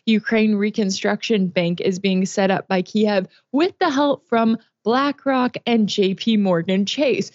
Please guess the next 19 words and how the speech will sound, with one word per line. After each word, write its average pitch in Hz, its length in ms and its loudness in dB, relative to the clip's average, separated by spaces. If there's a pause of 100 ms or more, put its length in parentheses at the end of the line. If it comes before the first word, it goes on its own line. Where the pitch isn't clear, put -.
(140)
So 294 380 0 (360)
es-, - 200 0 (160)
BlackRock 339 500 0
especially 233 840 0 (140)
has 262 480 0
its 247 340 -2
eyes 214 360 0
on 202 300 -2
Ukraine. 196 460 -2
That 302 220 -2
control 294 580 0 (200)
is 226 220 0
not 233 300 -2
going 220 400 2
anywhere. 180 420 0
It's - 160 -4
just - 300 -8
being 247 240 -2
transferred 233 680 0